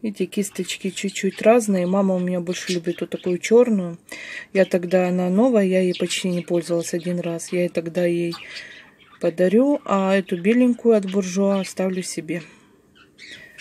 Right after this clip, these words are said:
Так что, так вот. Так что это остается мне.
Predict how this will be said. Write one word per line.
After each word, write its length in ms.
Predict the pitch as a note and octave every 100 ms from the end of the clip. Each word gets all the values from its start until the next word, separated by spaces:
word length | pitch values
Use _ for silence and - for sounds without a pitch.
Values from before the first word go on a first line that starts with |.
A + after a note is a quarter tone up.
| -
Так 260 | - - -
что, 260 | - - F#3+ F3+ - -
так 200 | - -
вот. 80 | - _ - - - _ - - - - - -
Так 240 | - G3 -
что 400 | - - G#3 G3+ -
это 340 | - G3+ - F#3+
остается 760 | - - F#3+ F#3 F#3 - F#3+
мне. 440 | F3+ F3+ A3 D4